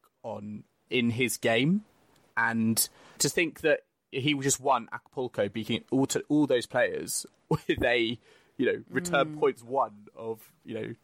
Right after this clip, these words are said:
Speaker 1: twenty-nine percent, less than thirty percent. It's, it's clear that there's obviously room for improvement, room for development. And if he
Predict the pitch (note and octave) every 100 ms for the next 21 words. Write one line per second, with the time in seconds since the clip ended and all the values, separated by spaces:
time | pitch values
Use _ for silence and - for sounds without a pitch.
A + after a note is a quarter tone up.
0 | - - B3 B2+ A#2+ A2+ - B2+ A#2 A#2
1 | - A#2 A#2 A#2 G#2+ - A2+ D#3 _ -
2 | - - B2 - - - - - C3+ -
3 | E3 C#3+ A#2 A#2+ A#2 C#3+ B2 B2+ - A#2
4 | G#2+ B2+ B2 A2+ - A#2 A2 A2 G#2 A2
5 | G#2+ C3+ B2+ B2+ A#2+ A#2 A2 - G#2 G2+
6 | A#2+ A2+ - G#2+ G2+ - A#2 A2+ - -
7 | - - C3+ D#3 C#3+